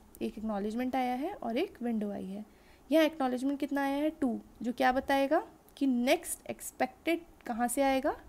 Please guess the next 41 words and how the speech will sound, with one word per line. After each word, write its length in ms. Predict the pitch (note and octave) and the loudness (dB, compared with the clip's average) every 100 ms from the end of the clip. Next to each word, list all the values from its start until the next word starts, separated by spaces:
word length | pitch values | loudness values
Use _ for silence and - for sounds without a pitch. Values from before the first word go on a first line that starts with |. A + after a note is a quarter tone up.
| - - | -20 0
टू 120 | C4+ | 0
से 160 | B3+ G#3 | 2 0
आएगा। 340 | F3+ E3+ F3+ G3 - - - - - | -2 -4 -8 -12 -18 -20 -20 -20 -4
और 80 | A3+ | 2
यहाँ 220 | A#3+ A#3 A#3 | 4 4 2
पे 80 | C4+ | 2
window 220 | B3+ B3+ | 2 2
size 260 | C4 C4 | 0 -2
क्या 160 | - C4 | 0 2
हो 120 | B3+ | 2
गया? 220 | B3 D#4 F4 - | 0 -2 -2 0
टू 80 | C#4 B3 | 4 4
हो 60 | F#3+ | 2
गया। 240 | F#3+ G3 - | -2 -8 -2
पहले 240 | A3+ A3 B3 | 0 2 0
यहाँ 220 | B3+ B3+ | 0 0
क्या 180 | C4 C4 | -2 0
था? 160 | D4 | 0
वन, 300 | A#3 G#3+ G3 A3 | 0 -2 -4 -6
अब 100 | A3 - | -8 -2
क्या 120 | B3+ | 0
हो 120 | B3+ A#3+ | 0 0
गया? 180 | C#4+ D#4+ - | -2 -2 0
टू 100 | C#4 B3 | 2 2
हो 80 | G3 | 0
गया। 220 | F#3 F#3+ - - - - | -2 -6 -8 -20 -16 -2
तो 60 | |
ये 60 | B3 | 4
dynamically 560 | A#3 A3 A3+ A#3 C4+ C#4+ | 4 4 0 -2 -2 0
change 320 | C#4 C4+ C#4+ | 0 0 0
हो 100 | C#4 | -2
गया 180 | C#4 C#4+ | -2 -2
है 60 | |
ना, 140 | D#4 - - - - - | -4 -6 -14 -20 -20 -8
तो 180 | G3 - - - - | -6 -6 -12 -18 -4
ये 120 | B3+ | 0
यही 120 | A#3 G#3 | 0 -2
चीज़ 260 | G3+ F#3 | -4 -8
है। 140 | G3 G#3 - - - - - | -8 -10 -16 -20 -20 -20 -6
अब 220 | G#2 F#2+ - - - - - - | -4 -4 -8 -20 -20 -20 -20 -8
क्योंकि 480 | - E4 E4 C#4 E4 | 4 4 4 0 0